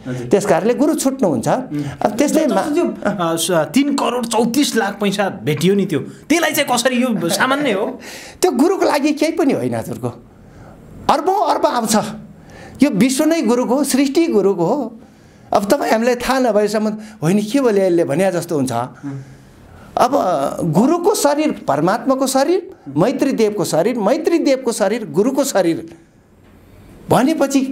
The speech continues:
Speaker 2: त्यो जुन ध्यानबाट प्राप्त ज्ञान कस्तो होला, सम्झिनुहोस्। हामी त्यो कुरोमा विश्वस्त छौँ। अहिले हामी आफै घरमा कुराकानी गर्छौँ, कस्तो भाग्य भयो हाम्रो यो जिन्दगीमा, कसरी भेट्टायो। जुन हाम्रो आत्मा भन्ने त,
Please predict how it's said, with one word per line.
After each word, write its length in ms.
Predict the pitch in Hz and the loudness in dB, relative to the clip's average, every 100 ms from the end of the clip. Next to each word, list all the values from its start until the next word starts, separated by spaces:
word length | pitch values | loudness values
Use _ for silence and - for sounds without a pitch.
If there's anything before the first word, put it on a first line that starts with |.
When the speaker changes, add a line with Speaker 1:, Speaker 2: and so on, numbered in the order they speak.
| - - - - - | -8 -14 -18 -4 0
Speaker 2:
त्यो 140 | 339 | 2
जुन 320 | - 262 262 | 2 2 2
ध्यानबाट 540 | - 156 190 294 247 214 | 2 2 4 2 2 0
प्राप्त 520 | 208 214 269 285 226 | 0 0 0 0 -2
ज्ञान 280 | 190 190 - | 2 0 0
कस्तो 360 | - 269 - | 0 0 0
होला, 180 | 170 147 | 2 0
सम्झिनुहोस्। 560 | 139 131 127 123 110 - - - - - - - - - | 0 -2 -2 -4 -6 -10 -18 -20 -20 -20 -20 -20 -8 0
हामी 220 | 170 262 | 2 2
त्यो 180 | 262 233 | 2 2
कुरोमा 340 | 220 202 196 | 2 2 2
विश्वस्त 640 | 160 170 220 320 294 269 - | 0 0 0 0 -2 -2 0
छौँ। 360 | 240 262 - - - - | 0 0 -2 -10 -4 0
अहिले 260 | 262 254 | 2 0
हामी 280 | 147 165 233 | 0 0 0
आफै 360 | 175 175 214 190 | 0 -2 -2 -2
घरमा 360 | 127 156 175 | -2 -2 -2
कुराकानी 680 | 175 170 156 139 - 151 156 | 0 0 0 -2 -2 0 2
गर्छौँ, 440 | 143 139 156 175 170 135 131 - | 0 0 -2 -4 -6 -10 -4 -2
कस्तो 240 | 269 269 220 | 0 0 -2
भाग्य 400 | 107 135 135 139 | 0 -2 0 2
भयो 220 | 135 131 | 2 0
हाम्रो 380 | 120 127 135 135 | 0 -2 -4 -2
यो 140 | 151 | 0
जिन्दगीमा, 600 | 135 139 127 120 117 117 117 - 135 - | 2 2 2 0 -2 -4 -8 -14 -16 -2
कसरी 280 | 220 254 226 | 0 2 0
भेट्टायो। 680 | 113 120 - 117 117 127 139 - - - | 0 -2 0 -2 0 0 -2 -6 -16 -4
जुन 200 | 185 302 | 0 2
हाम्रो 600 | - - 131 202 - - 226 | 0 -2 0 0 -2 -2 -4
आत्मा 280 | - 269 | 0 -2
भन्ने 280 | 190 135 165 170 | 0 2 2 2
त, 240 | 156 - | -2 -2